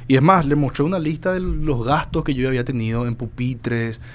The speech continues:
en pizarrones, más cosas que gastamos fortuna, digamos, en, en, en donaciones, antes de que, de, de ser candidato, durante y hasta hoy, después, ¿verdad?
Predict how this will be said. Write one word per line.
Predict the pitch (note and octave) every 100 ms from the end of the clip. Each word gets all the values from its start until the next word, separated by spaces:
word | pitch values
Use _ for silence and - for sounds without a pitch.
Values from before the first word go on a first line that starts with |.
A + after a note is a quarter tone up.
| - -
en | A2+
pizarrones, | B2+ A#2+ G#2 A2 B2 A#2+ A#2 A2
más | A2 B2
cosas | - A#2 A#2+
que | A#2
gastamos | G#2+ - B2+ G#2
fortuna, | D#3+ A2 - F#3+ F3 A2+
digamos, | G#2+ G#2 A2 A2+
en, | A2+
en, | A#2+ D#3
en | B2+
donaciones, | B2+ B2 - G#2+ G#2 -
antes | A#2+ D#3 G3 C4 A3 - -
de | D3 B2
que, | A#2+
de, | A#2+ A2+
de | A#2
ser | A2 B2
candidato, | B2 D3 B2 B2+ D3+ - A3+ - - - - -
durante | D#3+ C3+ B2 E3+ A#3+
y | A#3+
hasta | G3 B2+
hoy, | E3 G3+
después, | A#2 A#2 D#3+ D#3 -
¿verdad? | A2 A2+